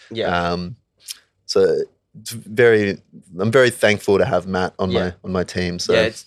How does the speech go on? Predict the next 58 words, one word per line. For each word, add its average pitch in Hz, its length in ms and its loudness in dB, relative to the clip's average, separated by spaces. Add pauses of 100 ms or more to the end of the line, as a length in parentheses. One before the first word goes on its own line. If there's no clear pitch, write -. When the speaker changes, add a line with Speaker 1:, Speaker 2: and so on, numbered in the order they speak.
(100)
Speaker 1:
it, 131 120 -2
and 143 160 2
I 147 60 0
think 160 140 -6
it's 131 160 -6
great, 117 260 0
you 113 100 -6
know, 107 160 -4
'cause - 420 -8 (240)
apart 143 400 2
from, 107 260 -4
you 101 120 -6
know, 98 120 -10
sharing 101 400 -4
the 98 80 -10
workload 95 600 -10 (380)
and - 80 -14
stuff 104 160 -4
Speaker 2:
Hmm. 101 80 -2
Speaker 1:
like 90 180 -6
that, 92 300 -8 (280)
um, 95 520 -6 (100)
you 131 80 -8
know, 104 140 -4
bringing 120 300 -2
more 107 220 -6
eyes 120 320 2
to 120 200 0
it 120 160 0
'cause 107 160 -12
you've 104 100 -8
got - 160 -2
different 113 320 -8
networks 107 420 -6
of - 60 -20
people, 131 340 -6
you 127 140 -4
know, 120 420 0 (360)
um, 101 340 -6
you 101 80 -14
know, 98 60 -16
Speaker 2:
Yeah. 110 60 -10
Speaker 1:
different 98 220 0
connections 113 720 -8
you 107 80 -12
can 107 120 -6
Speaker 2:
Yep. 101 100 2
Speaker 1:
call 113 300 -2
on. 110 240 -6
So 104 280 -4
that's 113 280 -4
always 98 260 -12
good 101 220 -12
when 95 200 -12
someone 98 360 -12
brings, 92 440 -12
you 85 60 -20
know, 85 160 -20